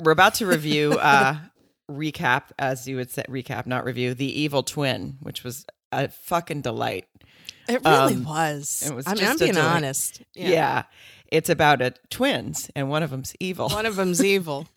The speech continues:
Speaker 2: If you, if you didn't pick up on that, I'll tell you, they're so sneaky there at Lifetime with the
Speaker 1: They,
Speaker 2: titles.
Speaker 1: yeah.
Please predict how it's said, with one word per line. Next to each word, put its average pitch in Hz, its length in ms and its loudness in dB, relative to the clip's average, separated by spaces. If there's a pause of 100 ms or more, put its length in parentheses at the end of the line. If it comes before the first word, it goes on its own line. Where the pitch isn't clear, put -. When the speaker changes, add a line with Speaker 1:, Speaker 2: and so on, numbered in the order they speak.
(160)
Speaker 2:
If 180 180 -2
you, 170 140 0
if 208 240 2
you 202 80 2
didn't 214 240 6
pick 196 260 -2
up 175 220 2
on 151 200 0
that, 139 220 -6 (160)
I'll 180 80 -2
tell - 180 0
you, 151 180 2
they're 151 160 -4
so 233 200 -4
sneaky 208 500 2
there 143 160 0
at 139 120 -2
Lifetime 143 540 -4
with 139 120 -8
the 175 60 -2
Speaker 1:
They, 202 140 8 (220)
Speaker 2:
titles. 180 200 -2
Speaker 1:
yeah. 165 460 8